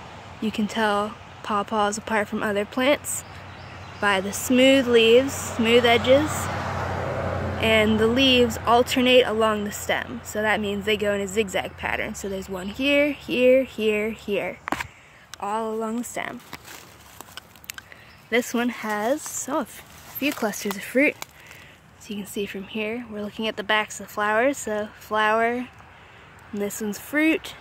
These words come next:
flower and flower. And then over here, there's other little baby fruits forming. Looks like little baby green bananas.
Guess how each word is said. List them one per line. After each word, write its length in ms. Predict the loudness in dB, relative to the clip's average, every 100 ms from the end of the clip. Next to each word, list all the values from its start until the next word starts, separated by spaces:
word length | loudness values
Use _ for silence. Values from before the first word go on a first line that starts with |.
| -20
flower 380 | -10 -2 0 0
and 140 | -4 -6
flower. 580 | 2 4 6 4 2 -2 -14 -16 -16 -16 -16 -16 -16 -16 -14 -14 -14 -12 -12 -12 -8
And 140 | -4 -4
then 440 | -2 -2 -2 -4 -6 -10 -12 -18 -20
over 220 | -20 -20 -20
here, 640 | -16 -10 -6 -4 -2 -4 -8 -18 -18 -18 -18 -18 -20 -20 -20 -12
there's 220 | -8 -8 2
other 320 | 6 8 8
little 180 | 8 6
baby 260 | 6 4 2
fruits 400 | 2 2 2 -4
forming. 460 | 0 0 0 -8 -14 -20 -20 -14
Looks 240 | -14 -8
like 220 | -10 -6
little 180 | 0 2
baby 320 | 4 4 0
green 300 | 0 2 2
bananas. 500 | 2 0 0 0 -2